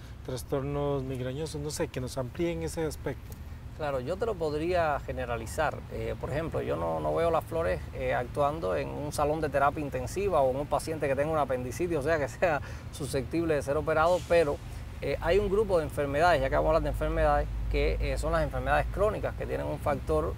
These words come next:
Speaker 2: o funcionales, que tú sabes que hay un factor psicológico que las acompaña, que son muy, eh, o sea, que es fuerte. De hecho, eh, existe hoy la medicina del estilo de vida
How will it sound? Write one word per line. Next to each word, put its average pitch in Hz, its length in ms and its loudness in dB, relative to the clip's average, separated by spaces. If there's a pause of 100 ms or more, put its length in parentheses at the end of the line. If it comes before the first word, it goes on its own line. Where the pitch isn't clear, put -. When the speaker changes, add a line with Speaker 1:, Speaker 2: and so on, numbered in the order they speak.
Speaker 2:
o 143 160 4
funcionales, 151 560 0
que - 60 -6
tú 135 80 -4
sabes 151 180 2
que - 80 -6
hay 147 80 2
un 156 80 -2
factor 160 460 0
psicológico 143 880 0 (560)
que 147 80 4
las 131 120 4
acompaña, 143 680 2
que 139 100 -4
son 143 240 0
muy, 147 560 -2 (260)
eh, 120 300 -6
o - 20 -4
sea, 175 160 4
que 160 60 2
es 135 60 0
fuerte. 143 440 4
De 127 160 0
hecho, 143 240 -2 (380)
eh, 135 240 0
existe 156 280 -2
hoy 170 60 4
la 185 100 6
medicina 156 480 0
del 139 120 2
estilo 156 320 -2
de 143 80 0
vida 202 280 0